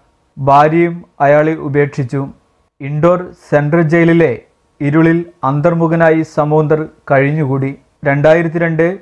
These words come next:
ആഗസ്റ്റ് ഇരുപത്തിയൊന്ന് സമൂന്ദറിൻ്റെ ജീവിതത്തിലെ മറക്കാനാവാത്ത മറ്റൊരു ദിനമാണ്. അന്ന് രാഖി ബന്ധനായിരുന്നു.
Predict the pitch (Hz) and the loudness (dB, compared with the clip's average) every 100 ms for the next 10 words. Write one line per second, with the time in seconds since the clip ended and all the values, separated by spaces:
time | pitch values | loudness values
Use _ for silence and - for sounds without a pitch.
0 | _ _ _ 135 143 151 165 - 190 156 | _ _ _ 0 2 0 -4 -6 -4 0
1 | 156 156 170 160 156 120 - _ _ _ | 0 0 0 0 0 -2 -6 _ _ _
2 | _ - 151 139 160 165 160 160 147 151 | _ -4 -2 0 0 0 0 -2 0 0
3 | 151 156 160 160 170 - 147 139 143 - | 2 0 0 0 -2 -6 -2 -2 0 -2
4 | 165 165 156 147 156 151 - _ 135 135 | 2 2 2 2 0 0 -4 _ -6 -4
5 | 127 160 160 135 139 139 139 139 - _ | -2 0 0 0 -2 -2 -2 -4 -12 _
6 | _ _ - 147 165 170 175 143 143 143 | _ _ -2 0 2 0 -2 -4 0 2
7 | 143 151 180 160 151 151 139 139 135 | 2 2 -2 0 0 0 0 0 -4